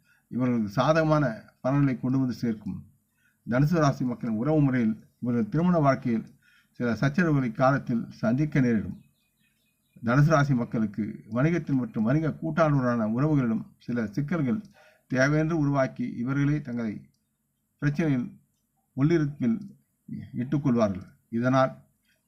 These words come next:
இவர்கள் உறவில் சட்ட நடவடிக்கைகள் அல்லது பிரிவினைக்கு வழிவகுக்கும் சூழ-, நிலை இருக்கிறது. தனுசு ராசி மக்கள் தங்களின் தொழில் திறந்த நேர்மையான உண்மையான தொடர்பை பேணுவது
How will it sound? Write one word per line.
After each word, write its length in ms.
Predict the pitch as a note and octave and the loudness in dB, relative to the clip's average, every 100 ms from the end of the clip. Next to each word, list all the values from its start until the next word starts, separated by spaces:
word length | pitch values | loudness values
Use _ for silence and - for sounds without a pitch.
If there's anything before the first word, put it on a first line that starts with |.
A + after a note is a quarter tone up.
| - | -8
இவர்கள் 320 | A2+ C3+ B2 | -2 0 2
உறவில் 320 | C3+ E3+ D3 | 2 2 0
சட்ட 400 | C#3+ C3 B2+ F#3 | -2 -4 -2 0
நடவடிக்கைகள் 600 | D3+ C3 D3 C#3 - C#3+ B2 | 2 2 2 0 -2 0 2
அல்லது 240 | A#2 A2 G#2+ - _ | 0 -2 -6 -10 _
பிரிவினைக்கு 500 | C#3+ E3+ F#3 D3+ D3 | -2 2 2 2 0
வழிவகுக்கும் 540 | B2 C#3+ C#3 - A#2 A2 | 2 4 2 0 -4 -2
சூழ-, 360 | C3 D3 C#3 - - _ _ _ _ - | 0 0 -2 -6 -20 _ _ _ _ -2
நிலை 200 | A#2+ D3+ D3 | 2 6 6
இருக்கிறது. 460 | C3 A#2 A2 F#2+ G2 - _ - | 4 2 -2 -2 -8 -16 _ -14
தனுசு 340 | G#2 A#2 D3 | -4 2 4
ராசி 240 | D#3 C#3+ B2 | 4 2 0
மக்கள் 300 | A2+ G#2+ G2 - | -2 -2 -6 -6
தங்களின் 340 | - B2 A#2+ G#2 | -4 -2 0 0
தொழில் 340 | D3 F3+ E3+ D3 | 0 2 0 -2
திறந்த 300 | C3+ D3+ D#3+ | -2 -2 2
நேர்மையான 500 | C3 D3 D3+ C#3+ A#2+ G#2+ G#2+ _ _ _ _ _ - | 2 4 4 4 4 0 -4 _ _ _ _ _ 0
உண்மையான 460 | C#3 E3+ E3 C3+ A#2+ - - _ _ _ _ _ | 2 4 4 4 2 -4 -12 _ _ _ _ _
தொடர்பை 300 | C3 D3+ D#3+ | -2 0 0
பேணுவது 440 | - C3 C#3 A#2 | 0 2 2 2